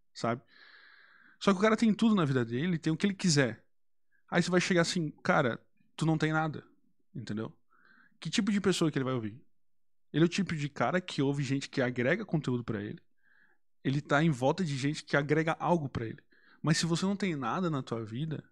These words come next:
tipo, se você não é um bilionário, se você não tem uma empresa e tal, ele é o tipo de gente que tu não vai nem conseguir chegar perto. Então, precisa de gente dentro desse meio que chegue no Bill Gates e fale,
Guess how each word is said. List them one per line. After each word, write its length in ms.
tipo, 280
se 80
você 200
não 120
é 60
um 120
bilionário, 500
se 80
você 160
não 60
tem 100
uma 120
empresa 340
e 20
tal, 240
ele 100
é 20
o 20
tipo 200
de 80
gente 140
que 60
tu 40
não 60
vai 100
nem 80
conseguir 200
chegar 220
perto. 360
Então, 520
precisa 340
de 180
gente 580
dentro 340
desse 300
meio 540
que 140
chegue 480
no 120
Bill 140
Gates 220
e 40
fale, 260